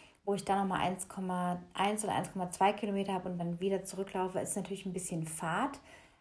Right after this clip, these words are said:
aber ist ja auch ein Teil der Challenge, dass es eben nicht alles immer super bequem ist und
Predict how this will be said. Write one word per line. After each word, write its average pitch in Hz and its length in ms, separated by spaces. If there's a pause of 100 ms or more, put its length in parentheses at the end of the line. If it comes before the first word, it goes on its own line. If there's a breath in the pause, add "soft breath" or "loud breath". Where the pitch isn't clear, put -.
aber 208 200
ist 208 160
ja 208 140
auch 247 220
ein 226 100
Teil 165 220
der 160 120
Challenge, 160 460 (100)
dass 190 200
es 196 100
eben 185 280
nicht 269 380
alles 180 380
immer 180 400
super 202 320
bequem 180 500
ist 175 220
und 170 400